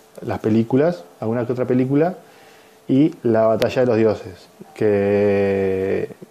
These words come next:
que estaría Bills, y, ah, y supongo yo que pondrán al otro. Y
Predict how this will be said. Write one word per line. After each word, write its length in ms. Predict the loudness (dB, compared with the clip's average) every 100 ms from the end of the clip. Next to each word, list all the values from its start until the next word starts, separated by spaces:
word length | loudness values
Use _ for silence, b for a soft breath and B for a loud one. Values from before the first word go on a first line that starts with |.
| -10
que 80 |
estaría 340 | -4 0 2 2
Bills, 440 | 4 2 0 -6 -16 -6
y, 120 | -4
ah, 300 | -2 -2 -2
y 180 | -4 -8 -14
supongo 340 | -12 -4 -2
yo 180 | 0 0
que 180 | 2 -2
pondrán 440 | -4 -6 -2 0
al 120 | 0
otro. 280 | 0 0 -6 -10 -20 -20 -20 B B B B B B B B B B B B B -20 -20 -20 -20 -20 -20 -8 0
Y 460 | 4 4 4 2